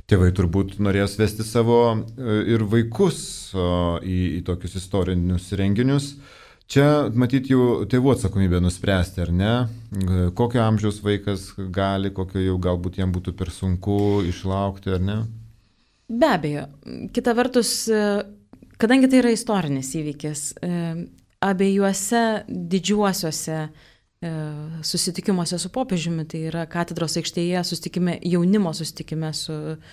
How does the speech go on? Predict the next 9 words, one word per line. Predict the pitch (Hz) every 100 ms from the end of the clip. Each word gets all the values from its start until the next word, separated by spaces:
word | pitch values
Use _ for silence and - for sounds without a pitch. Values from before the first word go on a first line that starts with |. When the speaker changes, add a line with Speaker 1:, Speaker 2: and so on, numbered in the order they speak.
| - - -
Speaker 2:
su | -
popiežiumi | 170 165 156 170 165
ir, | 160 160 - - _ _
ir | - 160 160 160 160 170
šventose | - 175 170 175 190
mišiose | 180 170 175 170 180
Santakos | 196 190 190 190 180
parke, | 226 220 214 202 190 - _ _ -
yra | 190 185 196 202